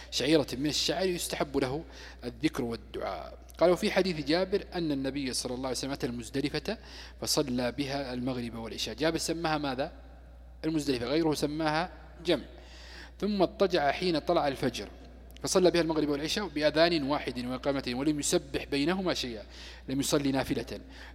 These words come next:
"ثم اضطجع حتى طلع الفجر، نام صلى الله عليه وسلم، فصلى الفجر حين تبين له الصبح"، يعني في أول الوقت، "بأذان وإقامة.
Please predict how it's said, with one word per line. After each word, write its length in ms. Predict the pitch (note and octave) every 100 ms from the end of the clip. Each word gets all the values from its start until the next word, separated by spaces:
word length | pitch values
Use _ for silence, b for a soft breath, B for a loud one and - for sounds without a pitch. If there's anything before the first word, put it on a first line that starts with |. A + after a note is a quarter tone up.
| -
"ثم 240 | D#3 D#3+
اضطجع 380 | C#3+ - D3 C3+
حتى 300 | - C#3+ C#3+
طلع 220 | C#3+ C#3
الفجر، 400 | C3+ C#3 A#2+ A2
نام 220 | C#3 C3
صلى 220 | A#2 B2+ B2
الله 180 | B2
عليه 100 | B2
وسلم، 260 | A2+ A2+ G2+
فصلى 400 | A#2 - D#3 C#3+
الفجر 360 | B2+ D3 C#3+ B2+
حين 320 | D#3 D3+ B2+
تبين 460 | B2+ D3 D#3 C#3+
له 140 | C#3+ D3
الصبح"، 340 | - - -
يعني 160 | A#3+ A#3+
في 140 | B2
أول 400 | F3 F3 F3 A3 - - - - - - - - - C3+
الوقت، 440 | C#3 - - - - - - - - - - -
"بأذان 560 | B2 C3+ C#3 D3+ D#3+ E3+
وإقامة. 540 | D#3 D#3+ C#3+ A2+ G2+